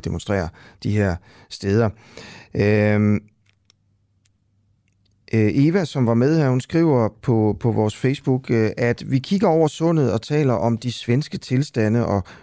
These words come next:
gyser, og vi glæder os til sammenligningen over billederne af Paludan, mutters alene på Blågårdsplads og andre steder. Men vi glemmer her i Danmark, at der faktisk ikke hersker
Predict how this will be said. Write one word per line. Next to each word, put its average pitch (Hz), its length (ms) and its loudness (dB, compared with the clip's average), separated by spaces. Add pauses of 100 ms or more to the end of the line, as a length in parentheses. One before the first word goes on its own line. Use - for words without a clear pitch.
(120)
gyser, 156 440 0
og 90 220 0
vi 110 80 0
glæder 123 360 2
os 104 300 -4 (260)
til - 140 -6
sammenligningen 117 720 2
over 107 220 2
billederne 110 440 2
af 98 100 -2
Paludan, 104 560 0 (280)
mutters 123 420 2
alene 104 340 2
på 120 120 -14
Blågårdsplads 101 720 -4
og 85 300 -4
andre 104 180 -2
steder. 104 280 -2
Men 143 300 2 (300)
vi 170 220 0
glemmer 127 360 0
her 120 200 2
i 107 40 2
Danmark, 95 460 -2 (420)
at - 160 -4
der 101 80 2
faktisk - 520 -4
ikke 117 200 2
hersker 104 400 0